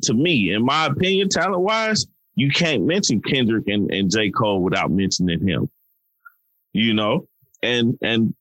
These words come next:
that's all I gotta say about it. I mean, we can, we can run around this topic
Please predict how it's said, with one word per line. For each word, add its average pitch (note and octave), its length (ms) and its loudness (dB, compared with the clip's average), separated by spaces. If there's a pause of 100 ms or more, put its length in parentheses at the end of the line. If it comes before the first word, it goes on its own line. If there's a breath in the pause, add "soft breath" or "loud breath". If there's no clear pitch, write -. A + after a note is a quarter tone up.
(100)
that's F3+ 280 0
all D#3+ 260 2
I D3 100 0
gotta C#3 260 0
say C3+ 240 0
about B2 360 2
it. B2+ 100 -2 (420)
I G#2+ 120 0
mean, A#2+ 260 2
we C#3+ 120 0
can, A#2+ 180 0
we A#2+ 200 2
can B2 160 0
run C3 240 2
around B2 360 2
this A#2 180 0
topic A#2 440 0